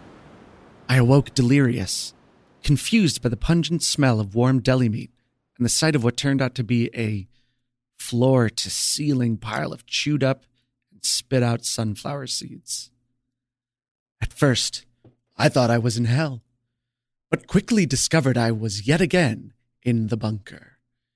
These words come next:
In the corner, there lay a well-used bed of straw next to a slop trough and an Ohio State foam finger. Clearly, some sort of half-man, half-pig abomination resided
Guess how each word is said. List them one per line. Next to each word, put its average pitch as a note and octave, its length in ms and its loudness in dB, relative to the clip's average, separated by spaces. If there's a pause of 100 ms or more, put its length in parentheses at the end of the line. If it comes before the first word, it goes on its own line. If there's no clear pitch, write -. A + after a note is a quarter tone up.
(520)
In B2+ 100 2
the C3 80 4
corner, C#3 340 4
there C#3 140 2
lay C3 220 4
a C#3 140 -2
well-used D#3 720 0
bed C#3+ 240 2
of A#2+ 120 -4
straw - 580 -4 (360)
next - 240 -2
to C#3 60 0
a C3 60 2
slop A#2+ 340 -2
trough - 460 -10 (420)
and B2+ 120 2
an B2 120 2
Ohio B2 420 0
State C3 320 -2
foam G#2 280 -6
finger. - 460 -14 (1040)
Clearly, D#3+ 300 6
some E3+ 300 2
sort D#3 240 2
of C3+ 100 0
half-man, C#3 680 2
half-pig C3 540 0
abomination C3 960 0
resided G#2 460 -2